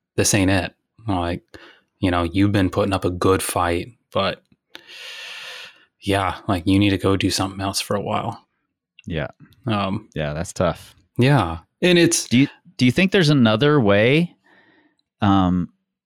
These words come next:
Speaker 2: other than going too far a few times to really understand what that process might look like?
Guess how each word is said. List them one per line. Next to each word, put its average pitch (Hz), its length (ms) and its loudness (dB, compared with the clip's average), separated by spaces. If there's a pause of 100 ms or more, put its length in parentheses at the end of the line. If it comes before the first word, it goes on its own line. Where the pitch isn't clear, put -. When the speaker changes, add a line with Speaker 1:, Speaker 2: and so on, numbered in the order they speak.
(1040)
Speaker 2:
other 110 300 2
than 143 180 4
going 135 280 4
too 143 180 2
far 139 260 2
a 143 60 2
few 143 200 2
times 143 520 2 (100)
to 107 120 -2
really 101 400 2
understand 98 760 2
what 90 300 0
that - 280 -2
process 87 840 -2 (500)
might 87 400 -2
look 82 220 -4
like? 117 380 -2